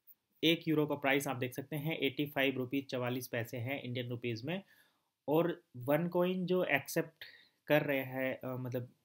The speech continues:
ये लू कूपन्स जो इस कॉइन को एक्सेप्ट कर रहा है, उसके हिसाब से अगर देखा जाए तो आज की डेट में हम यहाँ पर देखते हैं कैलकुलेशन करके, एक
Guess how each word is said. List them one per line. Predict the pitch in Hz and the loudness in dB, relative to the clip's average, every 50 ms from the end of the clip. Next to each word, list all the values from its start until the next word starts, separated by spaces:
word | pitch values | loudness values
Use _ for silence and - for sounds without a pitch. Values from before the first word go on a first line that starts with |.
| _ _ | _ _
ये | 117 120 127 127 123 117 120 - - - | -6 -4 -2 -2 -2 -4 -4 -6 -6 -2
लू | - 151 170 | 0 0 0
कूपन्स | 165 - 170 160 - 170 170 170 160 147 | 2 0 0 -2 -2 -2 -2 -2 -4 -2
जो | 135 147 156 160 165 165 - - | 0 2 2 4 2 0 0 -2
इस | 147 143 147 | -4 -4 -4
कॉइन | - - 139 131 135 139 | -2 0 0 0 0 0
को | 135 135 147 147 | -2 -2 -2 -2
एक्सेप्ट | 131 127 123 - - 131 123 - | -2 -4 -6 -6 -8 -8 -8 -10
कर | - - 143 139 139 | -8 -4 -4 -4 -2
रहा | 147 131 123 117 127 127 123 | -2 -4 -2 -2 -2 -2 -2
है, | 117 147 180 202 - _ _ _ _ _ _ _ _ _ _ _ - | 0 -2 -2 -2 -4 _ _ _ _ _ _ _ _ _ _ _ -2
उसके | 165 160 - - - - 185 | 0 0 -2 -4 -2 0 0
हिसाब | 180 165 156 151 151 139 135 - | 2 2 0 2 2 2 2 2
से | - - 156 147 | 0 -4 -4 -2
अगर | 139 135 139 139 | 0 0 -2 0
देखा | 123 123 123 123 - 120 | 0 -2 -4 -4 -6 -4
जाए | 117 120 117 117 117 | -2 -2 0 -2 -2
तो | 113 - 151 156 | -4 -4 -4 -4
आज | - - 123 120 113 117 - | -4 -2 -4 -4 -4 -4 -6
की | - - 147 143 | -6 -4 -4 -2
डेट | 135 123 117 113 - 131 | -2 -2 -4 -4 -6 -6
में | 139 143 | -6 -6
हम | 131 117 127 127 131 135 131 - _ - | -4 -4 -6 -6 -6 -8 -12 -16 _ -10
यहाँ | 123 123 123 117 95 110 123 123 120 - | -8 -6 -6 -6 -6 -6 -6 -6 -4 -4
पर | 131 127 | -6 -4
देखते | 120 113 110 - - 120 | -4 -4 -6 -6 -8 -8
हैं | 113 120 131 123 | -6 -6 -8 -6
कैलकुलेशन | - 117 110 - 117 113 113 117 127 123 | -6 -6 -6 -4 -4 -6 -4 -6 -8 -8
करके, | 120 123 117 117 - 156 170 175 - _ _ _ _ _ _ _ _ _ - | -6 -6 -6 -4 -4 -4 -4 -4 -6 _ _ _ _ _ _ _ _ _ 2
एक | 156 160 175 180 175 | 4 4 4 4 2